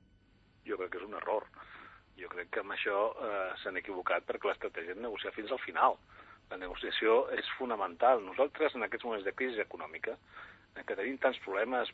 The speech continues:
per la situació de crisi mundial que ens afecta a les nostres empreses, als nostres treballadors,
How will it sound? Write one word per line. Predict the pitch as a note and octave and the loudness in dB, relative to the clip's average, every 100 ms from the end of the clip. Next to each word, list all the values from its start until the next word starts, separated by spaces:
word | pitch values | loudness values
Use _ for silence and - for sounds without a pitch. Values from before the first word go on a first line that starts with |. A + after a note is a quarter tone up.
| - | -4
per | F2+ | -2
la | F2+ | -4
situació | - F#2+ - A2 | -6 -8 -2 -2
de | G2 | -2
crisi | G#2+ F#2+ F2+ | -4 -6 -6
mundial | F2 D#2+ G#2+ A#2+ | -10 0 4 4
que | G#2 | 2
ens | E2 | -6
afecta | - G#2 - | -2 -2 0
a | |
les | F2+ G#2 | -4 -6
nostres | F#2 - | -10 -6
empreses, | F2+ E2 F#2 G2 | -8 -4 -4 -2
als | |
nostres | F2+ G#2 - | -6 -8 0
treballadors, | B2+ G2 F2 E2 C3 | 2 2 0 -2 -4